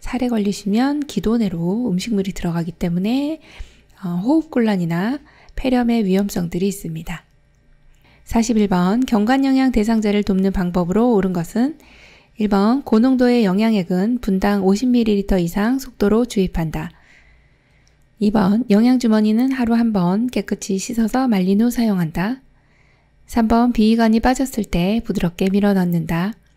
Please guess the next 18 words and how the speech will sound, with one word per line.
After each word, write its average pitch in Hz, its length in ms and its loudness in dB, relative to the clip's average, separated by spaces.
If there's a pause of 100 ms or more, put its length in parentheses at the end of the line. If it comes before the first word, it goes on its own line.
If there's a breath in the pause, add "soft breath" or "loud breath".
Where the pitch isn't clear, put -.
(480)
사 214 220 0
번, 202 280 2
청색증이 277 540 2
나타나면 208 720 2
주입 190 260 2
속도를 180 360 -2
줄이고 190 540 0
간호사에게 175 640 -4
보고한다. 170 640 -6 (1120)
오 202 100 2
번, 202 300 4
의식이 226 360 2
없는 254 240 4
대상자나 220 720 2
연하곤란 196 520 2
있는 196 320 2
대상자에게 180 680 -2
시행한다. 175 600 -6